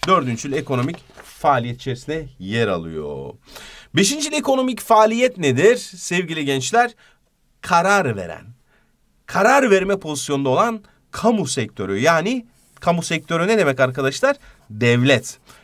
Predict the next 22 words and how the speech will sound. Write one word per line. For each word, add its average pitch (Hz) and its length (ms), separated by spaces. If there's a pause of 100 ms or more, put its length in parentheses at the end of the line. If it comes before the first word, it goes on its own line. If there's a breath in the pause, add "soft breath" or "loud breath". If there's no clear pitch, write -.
veya 196 440
özel 143 300
sektördeki 147 760 (100)
üst - 240
düzey 226 280
yöneticiler. 120 760 (280 loud breath)
Şimdi 233 260
devlet 247 360
yöneticileri 220 540
kimler 220 300
olabilir 127 380
arkadaşlar? 120 640 (240 soft breath)
İşte 185 280
başkanlar, 170 680
devlet 123 340
başkanları, 165 720 (220 loud breath)
bakanlar, 156 880
doğru 196 200
mu? 120 200 (640 soft breath)
Efendime 160 340
söyleyeyim 156 360
milletvekilleri 165 1080